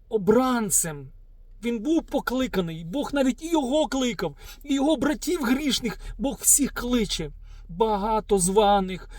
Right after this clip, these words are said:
а мало вибраних. Вибір за нами. І багач в пеклі, тому що він зробив свій вибір. І цей вибір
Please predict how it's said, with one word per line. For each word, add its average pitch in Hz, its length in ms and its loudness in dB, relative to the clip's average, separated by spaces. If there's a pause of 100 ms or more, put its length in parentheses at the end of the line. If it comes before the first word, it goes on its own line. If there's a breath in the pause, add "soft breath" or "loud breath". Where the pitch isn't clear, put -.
(160 loud breath)
а 196 120 -2
мало 196 400 2
вибраних. 175 680 2 (200 loud breath)
Вибір 196 500 2 (140 loud breath)
за 180 220 4
нами. 202 500 -2 (280 soft breath)
І 202 200 -2
багач 196 520 -2
в - 60 -14
пеклі, 214 560 0 (220 soft breath)
тому 190 260 -2
що - 180 -2
він 170 360 -4 (220)
зробив 165 500 0 (200 soft breath)
свій 165 360 2
вибір. 156 480 0 (260 soft breath)
І 202 100 -4
цей 175 260 4
вибір 175 440 2